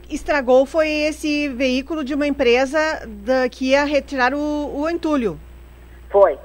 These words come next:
Speaker 2: da mesma empresa de Caraí, da, da, da, das, ah, dessas máquinas pesadas que
Speaker 1: Claro.
Speaker 2: tiram o pé de entulho ali, foi isso
Speaker 1: Sim,
Speaker 2: aí.
Speaker 1: sim,
Speaker 2: E
Speaker 1: é.
Speaker 2: daí foi fa-, aí então a gente viu que tava a perigo.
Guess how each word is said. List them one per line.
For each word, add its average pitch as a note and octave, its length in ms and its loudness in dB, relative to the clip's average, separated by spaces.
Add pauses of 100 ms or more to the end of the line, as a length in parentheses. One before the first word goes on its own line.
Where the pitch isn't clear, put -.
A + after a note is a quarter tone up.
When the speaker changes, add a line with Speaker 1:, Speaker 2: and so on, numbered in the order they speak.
Speaker 2:
da E3+ 140 2 (100)
mesma G4+ 300 2
empresa C#4 260 2
de D4+ 100 -8
Caraí, B3+ 600 2
da, C#3 160 0
da, C#3 300 2
da, A#2 240 -2
das, - 200 -6 (100)
ah, D3+ 300 -2
dessas D#3+ 440 -2
máquinas F3+ 360 0
pesadas E3 480 0
que - 60 -18
Speaker 1:
Claro. A3+ 500 2
Speaker 2:
tiram G#3+ 60 4
o G#3 80 4
pé F3 80 -4
de D#3+ 100 -6
entulho E3 320 -2
ali, C#3 220 -6
foi C3 200 -4
isso - 100 -10
Speaker 1:
Sim, B3 60 2 (240)
Speaker 2:
aí. C4+ 60 -2
Speaker 1:
sim, A#3+ 280 -2
Speaker 2:
E G4 100 6
Speaker 1:
é. G4 60 0
Speaker 2:
daí A#3 440 2
foi B3 180 6
fa-, - 220 0 (320)
aí E3+ 260 4
então A#3 200 4
a A#3 80 6
gente A#3+ 280 0
viu G#3 280 -6
que B3 140 -10
tava A#3 260 2
a - 20 -2
perigo. B3 540 -8